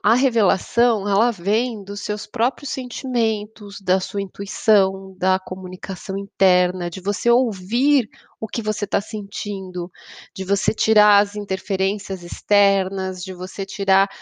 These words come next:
tudo o que possa te atrapalhar e conseguir se conectar consigo mesmo, né? O seu próprio guia, ele é interno.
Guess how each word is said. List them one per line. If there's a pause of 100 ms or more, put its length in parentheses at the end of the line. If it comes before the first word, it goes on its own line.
(280)
tudo
o
que (200)
possa
te
atrapalhar (140)
e
conseguir
se
conectar
consigo
mesmo,
né?
O
seu
próprio
guia, (100)
ele
é
interno.